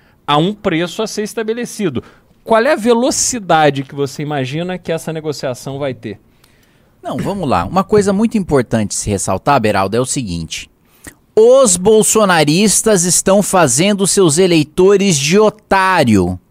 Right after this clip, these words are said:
Speaker 2: Você que tá indo lá, votando o vinte e dois do P L, você que tá lá, votando o onze do P P, num, num candidato bolsonarista, isso aqui é um alerta pra você bolsonarista, tá? Você tem medo do P T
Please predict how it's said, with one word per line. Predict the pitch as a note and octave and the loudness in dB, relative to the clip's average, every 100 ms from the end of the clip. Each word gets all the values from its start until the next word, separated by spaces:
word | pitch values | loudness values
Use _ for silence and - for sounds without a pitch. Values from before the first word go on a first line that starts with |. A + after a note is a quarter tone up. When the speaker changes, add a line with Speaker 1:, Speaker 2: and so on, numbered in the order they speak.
| _ _ _ _ | _ _ _ _
Speaker 2:
Você | - C#3 G#3+ - - A#3 C4+ C4 | -4 2 4 4 2 4 4 2
que | - | -2
tá | A3 G#3 | 0 2
indo | A3+ G#3 | 4 4
lá, | F3+ E3 D#3+ A#2+ | 4 4 4 2
votando | B2+ D3 - G3 A3 G3+ F#3 | 2 0 0 2 2 4 2
o | |
vinte | D3+ F#3+ - | 2 0 0
e | E3 | 0
dois | C3 E3+ G3 F3+ | 2 4 6 4
do | D#3 D#3 | 2 0
P | F3 | 4
L, | D3 D3+ D#3 D3 A#2+ G#2 - _ | 4 4 4 4 4 0 -4 _
você | C3 E3+ F3 - A#3+ B3+ | -2 0 2 2 2 2
que | - | 0
tá | - G#3 | 2 2
lá, | F3+ F3 D#3 | 4 4 2
votando | C#3+ D#3 G3 G#3 F#3 F3+ | 2 0 2 2 2 4
o | |
onze | F3+ F#3 E3 | 4 2 0
do | D#3 E3+ | -2 0
P | F3 D3 | 2 0
P, | - E3+ F3+ D3 | 0 2 4 4
num, | E3 F3+ | 2 0
num | E3 F#3 G#3 | 0 0 0
candidato | F#3+ D#3 E3+ E3 D#3 | -2 0 0 0 0
bolsonarista, | D#3 D#3+ C#3 B2+ F#3 - G#2+ - - - | 2 2 2 2 0 0 -2 -6 -12 -4
isso | G#3 A#3+ | 0 2
aqui | G#3+ - | 2 2
é | C4 | 4
um | D#4+ | 4
alerta | C#4+ G3+ G#3 G3 E3+ | 4 4 4 2 0
pra | C#3 D3+ | 0 0
você | D3 C#3+ - D3+ | 2 2 2 2
bolsonarista, | D#3 F3+ D3+ C#3 G#2 - F2+ | 2 2 0 2 0 -4 -6
tá? | A#2+ C#3 - - - - | -2 -2 -4 -16 -20 -4
Você | B2 E3+ - B3 | 0 2 2 2
tem | D4 C#4+ | 2 4
medo | G#3+ A3+ A3+ E3+ D#3+ | 4 6 4 2 0
do | D#3 | 0
P | D#3 | 0
T | B2 - D#3+ F3 | 0 2 2 2